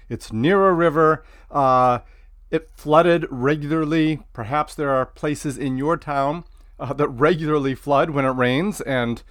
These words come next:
the Roman Forum was no exception. So early on, there was a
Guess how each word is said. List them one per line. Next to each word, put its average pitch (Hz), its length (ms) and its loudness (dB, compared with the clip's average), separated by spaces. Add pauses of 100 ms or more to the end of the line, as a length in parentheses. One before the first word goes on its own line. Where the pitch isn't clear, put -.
(200)
the 147 140 0
Roman 147 420 0
Forum 143 460 0
was 131 200 0
no 135 180 0
exception. 160 500 -6 (960)
So - 260 2 (240)
early 254 320 4
on, 226 240 6
there 202 140 4
was 170 180 2
a 165 220 2